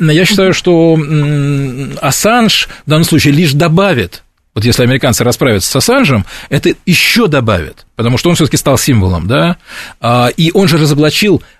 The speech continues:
преступления американские в Ираке, которые являются преступлениями по американским законам. Тут еще вот в чем дело-то, в чем парадокс ситуации, да? Намеренный расстрел мирных граждан. Что это? Возьмите американские законы,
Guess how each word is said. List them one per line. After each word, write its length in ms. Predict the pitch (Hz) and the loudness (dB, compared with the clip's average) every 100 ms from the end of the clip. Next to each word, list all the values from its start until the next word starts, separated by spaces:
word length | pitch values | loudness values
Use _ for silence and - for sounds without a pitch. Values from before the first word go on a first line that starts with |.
| _ | _
преступления 920 | 175 - - 156 214 277 277 147 107 | 0 0 0 0 2 2 2 2 2
американские 640 | 107 127 147 131 107 113 110 | 0 0 0 -2 -2 0 0
в 60 | |
Ираке, 300 | 160 147 - | 2 0 -2
которые 380 | - 139 185 185 - - _ | -2 0 2 0 -4 -20 _
являются 560 | - 147 202 208 185 151 | 0 2 2 2 0 0
преступлениями 680 | 147 - 170 214 254 214 156 | -2 -2 -2 0 2 2 0
по 240 | - 202 | 2 2
американским 720 | 220 180 156 185 220 196 151 131 | 2 0 0 0 0 0 0 2
законам. 720 | 139 139 220 226 160 107 98 | 0 0 0 2 2 0 0
Тут 200 | 156 185 | -2 0
еще 220 | - 175 | 0 2
вот 180 | 202 233 | 0 0
в 40 | |
чем 160 | - 185 | 0 0
дело-то, 380 | 233 180 113 120 | 2 0 0 -2
в 40 | |
чем 240 | - 156 117 - | -2 -2 -4 -8
парадокс 480 | - 156 185 226 - | -4 0 2 0 -2
ситуации, 640 | - 123 175 156 - 92 95 | -4 -2 0 0 -2 -6 -4
да? 320 | 135 196 247 - - - - _ _ | -2 -2 -4 -8 -16 -18 -20 _ _
Намеренный 720 | 143 165 202 226 180 127 123 120 | 0 4 4 4 2 2 0 0
расстрел 720 | 135 - 156 165 233 269 240 _ _ | 0 -2 0 2 2 0 -4 _ _
мирных 640 | 131 147 208 220 226 - - | 0 2 2 2 0 -2 -4
граждан. 580 | 127 196 151 107 98 98 | -2 0 0 -2 -4 -6
Что 320 | - 208 190 | -2 2 2
это? 260 | 131 101 90 - _ _ - | 2 -2 -6 -12 _ _ -4
Возьмите 420 | 175 175 208 170 | 0 2 2 2
американские 500 | 147 143 151 127 131 | 2 0 0 0 0
законы, 420 | 120 - 262 226 | -2 0 0 0